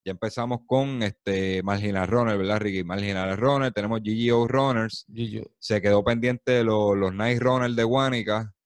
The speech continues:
Speaker 1: Este, Run for Fun, que es de, de Coach Jabo, y lo-, y los triatletas, este, Underdogs. Esos se quedaron en el aire ahí, esos son, este, por lo menos eso, Ron Fon Fon, Night Runner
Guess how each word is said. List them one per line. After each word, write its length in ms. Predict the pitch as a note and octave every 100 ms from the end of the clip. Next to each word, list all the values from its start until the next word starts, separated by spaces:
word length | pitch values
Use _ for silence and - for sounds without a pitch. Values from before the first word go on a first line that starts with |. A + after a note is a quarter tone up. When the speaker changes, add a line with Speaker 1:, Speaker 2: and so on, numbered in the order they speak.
| _ _ _ -
Speaker 1:
Este, 1080 | F#2+ F#2 - F#2 F#2 F#2 F#2+ F#2+ F#2+ F#2+ - _ _ _ _ _ _ _ _
Run 240 | - G2+ A2+
for 180 | C3 B2
Fun, 400 | C3+ C#3 C#3 B2 _ _ -
que 280 | G2 G2 G2+
es 120 | G2+
de, 520 | A#2 A2+ A2+ G#2+ G#2
de 120 | G2 G2
Coach 220 | G#2+ G2
Jabo, 540 | B2+ C#3 A#2+ A2 - -
y 160 | F#2+
lo-, 420 | F#2+ F#2 F#2 F2+ -
y 160 | F#2
los 200 | F#2 F2+
triatletas, 600 | - F#2 F2+ F2 F2+ G#2+ G#2
este, 680 | - G#2 G2 F2+ E2 D2 C#2+ _ - - _ -
Underdogs. 680 | F#2+ F#2 F2+ G2+ - - - _ _ _
Esos 180 | - F#2
se 80 | A#2+
quedaron 380 | A#2 A#2 B2 B2
en 80 | A#2+
el 120 | A#2
aire 240 | A#2+ B2
ahí, 180 | A#2 B2+
esos 220 | B2 A2+
son, 280 | G2+ G#2+ G#2
este, 480 | F#2+ - F2+ F2 E2
por 140 | E2
lo 100 | F2+
menos 320 | F#2 G2+ G#2 G#2+
eso, 220 | A2+ G2+
Ron 160 | F#2+ F#2+
Fon 180 | F#2+
Fon, 520 | E2+ - A#2 B2+ A#2+ D#2
Night 200 | G2 G2+
Runner 340 | A#2 A#2+ A#2+